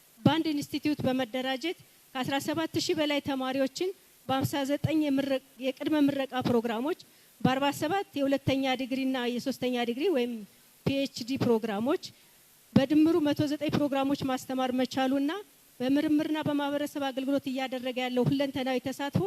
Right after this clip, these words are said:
እጅግ አስደማሚና የአመራር ቁርጠኝነትና ብቃት እንዲሁም የሰራተኞችን ትጋትና ባለቤትነት ስሜት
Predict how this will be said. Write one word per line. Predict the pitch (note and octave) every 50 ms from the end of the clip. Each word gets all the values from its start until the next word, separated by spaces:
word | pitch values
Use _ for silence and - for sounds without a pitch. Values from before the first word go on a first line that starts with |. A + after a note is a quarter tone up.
| G4 - - - - _ _ _ _
እጅግ | - D4+ - - - F4 F4+ -
አስደማሚና | D4+ C#4+ - D4+ B3 C#4 C#4 C#4 C4+ C4 B3+ B3+ A#3 A3+ G#3+ F#3+ F#3 - - _
የአመራር | - A#3+ B3 C4+ C4+ C#4+ C#4 C#4 C#4 C4+
ቁርጠኝነትና | - D4 C#4 - - C4+ C#4 C#4 C4+ C4 C4 B3 B3 - - B3+ A#3+ B3 A#3+ A3
ብቃት | G3+ G3+ - - - A#3 - -
እንዲሁም | C4+ B3+ C#4+ D4+ F4+ G#4 - - - - - _ _
የሰራተኞችን | C#4 C#4 C#4 - E4 D4 D4+ D4 C#4+ C#4+ - D4+ C#4+ C#4+ C#4+ C#4 - - E4 D4 -
ትጋትና | - D#4+ F#4 - E4 E4+ - - D4 D4 C#4 C4 B3 A#3+
ባለቤትነት | A#3 A#3 A#3+ A#3+ B3 B3 B3+ A#3+ B3 C#4 C#4+ C#4 C#4 C#4 C#4
ስሜት | - D4+ D4+ E4+ G#4+ A4+